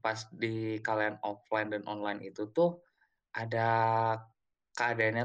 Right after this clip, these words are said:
tuh beda gitu, mau dari berolah-, berolahraga, berorganisasi, bahkan mungkin kayak semacam apa itu, bonding atau ya ngobrol-ngobrol santai lah sama sesama anggota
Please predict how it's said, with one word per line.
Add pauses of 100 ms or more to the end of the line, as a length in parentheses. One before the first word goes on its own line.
tuh
beda
gitu,
mau
dari
berolah-,
berolahraga, (320)
berorganisasi,
bahkan
mungkin (480)
kayak
semacam
apa
itu,
bonding
atau (400)
ya
ngobrol-ngobrol
santai
lah
sama
sesama
anggota